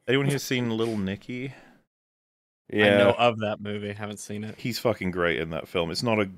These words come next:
Speaker 1: really good film, but <laughs> like, he's, uh, he's the son of the devil, and he plays it up a lot, and he's great as, uh, kinda crazy to watch now 'cause he's so much younger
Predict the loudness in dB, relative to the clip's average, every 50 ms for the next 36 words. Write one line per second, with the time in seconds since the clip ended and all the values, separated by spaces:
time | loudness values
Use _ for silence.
0 | -16 _ _ _ _ _ _ -6 -4 -4 -4 -6 -8 -10 -8 0 2 4 6 6
1 | 6 4 2 0 0 2 2 2 2 2 2 2 2 2 0 -2 0 2 2 2
2 | 2 2 -4 -4 -4 -4 -2 -2 -2 0 0 2 2 2 0 -2 -4 _ -20 -20
3 | -20 _ _ _ _ _ _ _ -2 0 0 0 0 -4 -10 -12 -14 -18 -18 -20
4 | -10 -6 -4 -2 0 0 -2 -2 -4 -4 -2 0 0 0 0 0 -2 -2 0 0
5 | 0 0 0 0 0 -2 -2 -2 -6 -10 -6 -4 -4 -4 -4 -6 -10 -8 -8 -8
6 | -4 -2 -2 0 0 -2 -4 -6 -6 -6 -8 -8 -12 _ _ _ _ _ _ -8
7 | -8 -6 -6 -6 -6 -6 -6 -6 -8 -14 -16 -16 -20 _ -20 _ _ _ -8 -8
8 | -8 -8 -8 -10 -8 -6 -6 -6 -6 -6 -8 -8 -10 -12 -12 -10 -10 -10 -10 -10
9 | -12 _ _ _ _ _ _ _ _ _ _ _ _ _ _ -2 -2 0 0 0
10 | 0 2 0 0 0 0 -2 -2 -4 -4 -2 -2 -2 -4 -6 -10 -10 -10 -10 -8
11 | -8 -8 -8 -8 -8 -8 -8 -6 -6 -6 -6